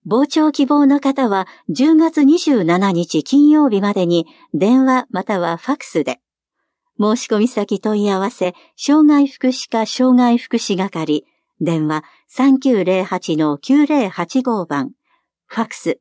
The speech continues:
三九零八の五三四四番です。第二回、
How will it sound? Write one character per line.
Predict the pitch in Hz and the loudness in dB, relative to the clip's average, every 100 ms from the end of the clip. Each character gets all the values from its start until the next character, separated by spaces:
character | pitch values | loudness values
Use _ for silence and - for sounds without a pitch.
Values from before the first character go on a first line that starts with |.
| _ | _
三 | - 247 240 | 0 0 2
九 | 240 180 | 0 0
零 | 175 175 | 0 -2
八 | 175 175 160 | -4 -6 -2
の | 160 - - | -4 -4 -4
五 | 214 294 | -2 -2
三 | - 285 175 | 0 0 0
四 | 185 254 | 0 2
四 | 277 262 180 | 4 2 0
番 | 151 135 | -6 -4
で | 151 | -6
す。 | - _ _ _ _ _ _ _ _ _ _ _ _ _ _ _ _ - | -8 _ _ _ _ _ _ _ _ _ _ _ _ _ _ _ _ -14
第 | 165 262 339 | -2 2 4
二 | 208 202 | 4 2
回、 | 220 196 | 0 0